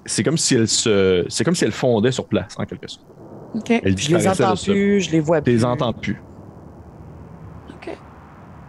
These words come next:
Speaker 1: C'était vraiment, tu... tu vois ça un peu comme étant une simple manière de, comme, continuer à torturer les gens depuis leur mort.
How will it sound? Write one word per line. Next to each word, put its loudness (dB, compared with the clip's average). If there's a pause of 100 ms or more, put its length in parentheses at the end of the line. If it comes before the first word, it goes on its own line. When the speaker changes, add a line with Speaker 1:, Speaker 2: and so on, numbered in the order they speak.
(380)
Speaker 1:
C'était 0
vraiment, 2
tu... -2
tu 0
vois 4
ça 2
un 0
peu 0
comme 2
étant 2 (1200)
une 2
simple 2
manière 2
de, 2
comme, 0
continuer 0
à 0
torturer -2
les 4
gens 2
depuis 0
leur -2
mort. -8